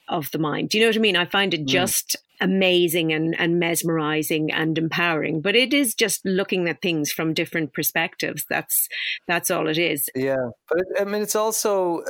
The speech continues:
Speaker 2: you know, the importance of the mind-body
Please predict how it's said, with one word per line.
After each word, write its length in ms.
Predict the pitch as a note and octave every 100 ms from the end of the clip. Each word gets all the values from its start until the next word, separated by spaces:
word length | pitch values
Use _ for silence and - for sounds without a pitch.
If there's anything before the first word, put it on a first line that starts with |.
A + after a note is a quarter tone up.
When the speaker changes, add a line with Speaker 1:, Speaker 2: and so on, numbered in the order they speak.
| -
Speaker 2:
you 80 | D3
know, 120 | D#3
the 120 | C#3 D3
importance 680 | C#3+ - D#3 - C#3 - - -
of 480 | C3 C3 B2 A#2 -
the 100 | C#3
mind-body 1300 | C3+ D3+ D3+ C#3+ B2 - C3+ C#3+ C#3+ C#3+ B2 A2+